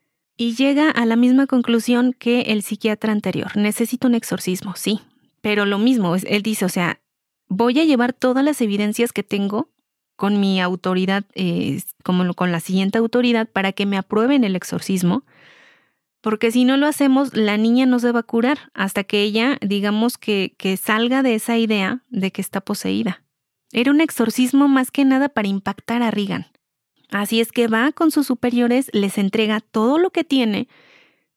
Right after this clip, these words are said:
y los superiores acceden. Le dicen, "Sí, está bien, haz el exorcismo, lo vas a hacer tú." Él les dice que, que sí, que sí pudiera hacerlo, pero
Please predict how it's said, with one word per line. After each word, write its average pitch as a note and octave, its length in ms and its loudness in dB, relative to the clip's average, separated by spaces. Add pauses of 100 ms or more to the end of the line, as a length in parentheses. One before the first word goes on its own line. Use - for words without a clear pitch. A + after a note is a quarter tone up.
(120)
y C#4+ 120 -2
los D#4+ 160 2
superiores C4+ 720 0 (460)
acceden. - 480 -6 (720)
Le G3 180 0
dicen, A#3 280 0
"Sí, E4 260 0
está C#4 260 0
bien, D4+ 200 2 (480)
haz G#3 260 -2
el C4 100 2
exorcismo, C4 640 2
lo D4 120 4
vas A3 160 0
a B3+ 40 0
hacer B3 220 0
tú." D4+ 240 0 (260)
Él A3+ 220 0
les A#3+ 140 2
dice A#3+ 340 -2
que, F#3 560 0
que F#3 280 -2
sí, D#4 200 0 (120)
que C4 120 0
sí A#3+ 160 0
pudiera B3 400 2
hacerlo, A3+ 560 -2
pero C#4+ 400 0